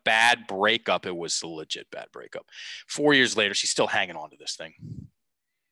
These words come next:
And the guy walked her through it, changed some of the words, walked her through it again, second time through.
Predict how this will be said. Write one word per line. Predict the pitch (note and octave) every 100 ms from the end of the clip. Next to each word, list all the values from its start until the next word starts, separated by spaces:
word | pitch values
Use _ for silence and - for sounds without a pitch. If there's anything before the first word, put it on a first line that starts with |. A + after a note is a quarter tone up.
| - _
And | B2+ A2 A2+ A2 G#2+ G#2+ -
the | G2
guy | G2 F#2+
walked | F#2 E2+ F2 G2+ -
her | - G#2
through | - G#2+ B2
it, | - - _ _ _ _ _ _ _ _ _ _ _ _ -
changed | - A2 G#2 G2
some | A#2 G#2
of |
the | F#2+
words, | F#2+ A2+ A#2+ A#2+
walked | F#2+ F#2+ F#2+ -
her |
through | F#2+ - G2+
it | F2+
again, | - G#2+ G#2+ G#2+
second | - G#2 - F2
time | - E2+ D#2+
through. | - A#2 A2+